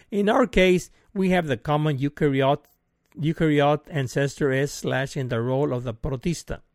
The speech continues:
The challenge is how to classify the six clades or kingdoms in a manner that sheds light on their lineage. We use the Paradise application on the protista with the ellipse S slash triad P R D, which in turn goes to triad of subtriads,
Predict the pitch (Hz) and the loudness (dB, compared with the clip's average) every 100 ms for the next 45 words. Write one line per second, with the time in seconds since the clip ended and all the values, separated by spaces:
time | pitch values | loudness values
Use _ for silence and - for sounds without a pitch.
0 | _ _ _ - - - 185 - - - | _ _ _ -20 -20 -4 -4 0 0 0
1 | 226 180 156 170 180 160 147 151 147 147 | -2 -2 2 2 2 0 0 0 -2 0
2 | 139 127 - 165 160 - 156 143 143 135 | 0 -2 -4 -4 -4 -6 0 0 0 -4
3 | 120 180 175 151 147 143 117 120 147 156 | -4 -2 0 0 -2 -4 -4 -2 -2 0
4 | 151 127 - 147 147 - 127 127 139 147 | 0 -4 -2 0 0 -2 -2 0 -2 -4
5 | 135 135 - 143 175 151 - - - _ | -4 -2 -2 -2 -2 -2 -8 -14 -20 _
6 | - - - - 208 233 208 190 160 147 | -20 -20 -20 -2 2 4 4 2 2 2
7 | 123 - 147 160 165 147 156 156 160 - | 0 2 2 2 0 0 0 -2 -4 -2
8 | 143 131 143 160 135 123 113 135 - 180 | -2 0 -4 -4 -6 -6 -6 -8 -2 -2
9 | - - 151 - - _ - 156 139 123 | 0 -2 -2 -6 -20 _ -4 -4 0 0
10 | 117 143 - - - 139 - - - 151 | 0 -2 -2 -10 -6 -6 -6 -10 -10 -8
11 | 135 147 - - 120 120 123 147 123 131 | -6 -8 -10 -6 -4 -4 -6 -6 -4 -2
12 | 143 120 - _ _ - 220 - 135 117 | -2 -4 -8 _ _ 4 6 6 0 0
13 | 147 147 135 131 139 - 131 - 131 123 | -2 0 0 0 0 -4 -10 -2 0 2
14 | 127 139 - 123 120 - 139 131 - 127 | 0 -4 -8 -10 -10 -6 -4 -4 0 0
15 | 120 131 - | 0 -4 -10